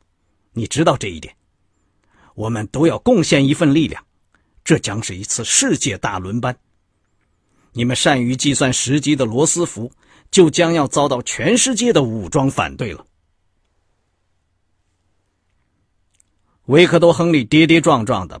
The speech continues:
跑到黄色的镜子前面，摸摸他没有刮胡子的下巴，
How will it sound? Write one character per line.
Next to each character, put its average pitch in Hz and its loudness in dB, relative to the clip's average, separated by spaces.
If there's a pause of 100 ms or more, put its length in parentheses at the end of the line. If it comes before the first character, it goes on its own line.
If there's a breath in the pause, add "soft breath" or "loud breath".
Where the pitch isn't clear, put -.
跑 127 -2
到 151 6
黄 135 0
色 208 4
的 127 -4
镜 151 0
子 90 -10
前 67 -12
面， 110 -10 (680)
摸 151 6
摸 151 6
他 131 4
没 127 2
有 123 2
刮 123 2
胡 104 -8
子 139 -4
的 110 -6
下 92 -2
巴， - -20